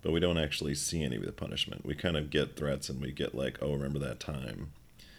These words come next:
But we don't actually, it doesn't, nothing's included in it. There's no passage where, like, we see a, a god suffering some torment because of Zeus's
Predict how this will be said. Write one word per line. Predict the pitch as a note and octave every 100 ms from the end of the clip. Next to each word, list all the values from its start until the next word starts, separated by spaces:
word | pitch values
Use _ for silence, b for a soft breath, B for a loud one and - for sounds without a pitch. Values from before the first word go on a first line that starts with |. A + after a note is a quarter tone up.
| B -
But | E2+
we | F2+
don't | F2 D#2 D#2
actually, | D#2+ - -
it |
doesn't, | G2 E2+ D2 -
nothing's | F#2+ G#2 F#2 D#2
included | D2+ - F2+ C#2 A1+
in |
it. | G#1
There's | C2+
no | F2+ F2+
passage | - D#2 D#2+ C#2+ C#2
where, | C#2+ A#1+ A1+ A1+ - -
like, | G1+ - -
we | - D2
see | - - B1
a, | A1 G#1 - - -
a | C#2
god | B1+ A#1+ A#1 G#1+ -
suffering | - B1 - G#1+
some | - - -
torment | - A1+ A1+ G#1+ - -
because | - - A#1
of | A#1+ -
Zeus's | - - - -